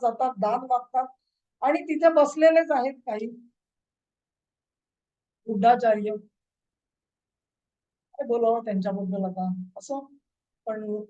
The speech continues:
फार जोरात मोहीम चालू आहे एवढं मात्र लक्षात ठेवा. जेव्हा जेव्हा केस जर का कोर्टापर्यंत पोहोचेल तेव्हा तुम्हाला दिसेल की केवढी मोठी फलटण वकिलांची उभी राहिलेली आहे त्याच्या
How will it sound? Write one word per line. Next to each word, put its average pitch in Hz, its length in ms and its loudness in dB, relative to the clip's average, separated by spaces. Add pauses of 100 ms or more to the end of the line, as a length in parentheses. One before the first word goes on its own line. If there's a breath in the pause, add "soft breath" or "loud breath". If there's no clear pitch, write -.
(640)
फार 240 140 -4
जोरात 214 580 2
मोहीम 214 240 -6
चालू 214 340 -4
आहे 214 100 -6
एवढं 208 140 -6
मात्र 208 260 -8
लक्षात 202 320 -8
ठेवा. 214 300 -4 (500)
जेव्हा 214 300 0
जेव्हा 214 240 -2
केस 240 460 -6
जर 214 180 -2
का 233 100 0
कोर्टापर्यंत 226 680 -6
पोहोचेल 226 680 -8
तेव्हा 208 280 -6
तुम्हाला 233 260 -2
दिसेल 240 420 0 (640)
की 285 160 0
केवढी 277 480 2
मोठी 311 540 -2
फलटण 226 520 2 (500)
वकिलांची 240 720 -2
उभी 208 180 -2
राहिलेली 208 440 -2
आहे 214 400 0
त्याच्या 214 520 -4